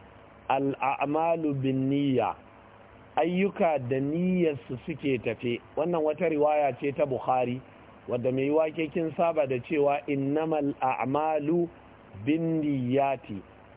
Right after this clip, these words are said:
Daidai ne, wannan ma wata riwaya ce ta Bukhari. Amma nan, "Al-a'malu", ayyuka, "bin niyya", kowanne daga cikinsu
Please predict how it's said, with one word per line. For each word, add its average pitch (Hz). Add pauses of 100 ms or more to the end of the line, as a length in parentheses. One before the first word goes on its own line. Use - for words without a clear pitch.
Daidai 165
ne, 147
wannan 135
ma 160
wata 165
riwaya 147
ce 139
ta 143
Bukhari. 107 (480)
Amma 139
nan, 170 (100)
"Al-a'malu", 143 (240)
ayyuka, 180 (280)
"bin 139
niyya", 151 (420)
kowanne 175
daga 131
cikinsu 160